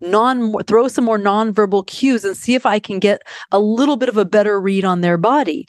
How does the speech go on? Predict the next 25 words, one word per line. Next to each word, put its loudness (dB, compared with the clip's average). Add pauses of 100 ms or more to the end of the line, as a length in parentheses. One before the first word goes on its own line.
(240)
Now, 0 (280)
they 2
may 2
be 2
just -4
engaging, -2 (200)
right? 2 (680)
They 2
may 0
be, -4
if, 0
whether, 2
if -4
somebody -2
came -2
up 0
to -2
me, 0
I'm -2
a -2
kind -2
of -2
a 0
people -6
person -4